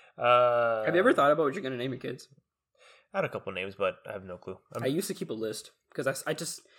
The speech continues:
Speaker 2: I would run into really beautiful names, specifically for girls. I s-, I, I would always hear so many beautiful n-, daughter names, and I was like, "Oh, man, if my daughter's name was Iman."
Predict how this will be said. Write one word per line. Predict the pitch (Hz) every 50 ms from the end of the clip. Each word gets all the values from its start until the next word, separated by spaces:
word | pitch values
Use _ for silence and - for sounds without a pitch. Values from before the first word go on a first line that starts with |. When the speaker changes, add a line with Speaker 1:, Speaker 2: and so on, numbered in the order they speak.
| _ _ _ _ -
Speaker 2:
I | -
would | 143 143 156 151 139
run | 139 151 165 175
into | 175 160 139 127
really | 120 120 139 147 143 139 131
beautiful | 123 117 98 117 139 143 135 127 - 117 120
names, | 110 110 107 120 -
specifically | - - 170 175 190 175 170 151 151
for | 135 131 123
girls. | 113 113 113 113 120
I |
s-, | 120 - - 120 -
I, | 135 135
I | - - 131
would | 131 139 135
always | 120 117 139 139 139 131 -
hear | 139
so | 127 - 151
many | 143 135 127 - - - - _ _ _ - 143
beautiful | 135 139 147 160 160 156 - - 139 131
n-, | 123 - - - _ - - 147
daughter | 214 123 127 123 117 110
names, | 110 110 107 107 113 113
and | 107
I | 107
was | 107 110
like, | 110 -
"Oh, | 131 135 - - - -
man, | 131 131 123 117 - - _ _ _ _ _ _ _ _ _
if | - -
my | 127 135
daughter's | 147 151 156 165 160
name | 147 139
was | 135 131 151
Iman." | 147 135 127 123 123 135 147 156